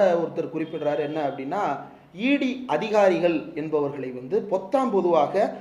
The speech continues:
அப்படியெல்லாம் நாம் குற்றம் சாட்டக்கூடாது அப்படின்னு. சரி, நான் பொத்தாம் பொதுவாக குற்றம் சாட்டவில்லை. ரெண்டாயிரத்தி பதினேழுல ஃபார்மர் அசிஸ்டன்ட் டைரக்டராக இருந்த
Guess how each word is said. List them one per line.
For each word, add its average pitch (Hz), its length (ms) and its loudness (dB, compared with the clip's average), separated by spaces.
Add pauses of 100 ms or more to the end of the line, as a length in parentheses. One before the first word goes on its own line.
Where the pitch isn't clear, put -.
(220)
அப்படியெல்லாம் 196 600 2
நாம் 170 200 0
குற்றம் 196 380 0
சாட்டக்கூடாது 165 720 4
அப்படின்னு. 127 320 -8 (100)
சரி, 160 280 2 (140)
நான் 156 240 -4
பொத்தாம் 208 340 2
பொதுவாக 185 400 4
குற்றம் 170 400 -2
சாட்டவில்லை. 143 500 -2 (500)
ரெண்டாயிரத்தி 226 600 6
பதினேழுல 165 500 4 (500)
ஃபார்மர் 214 440 6
அசிஸ்டன்ட் 226 440 2
டைரக்டராக 165 480 2
இருந்த 143 320 -2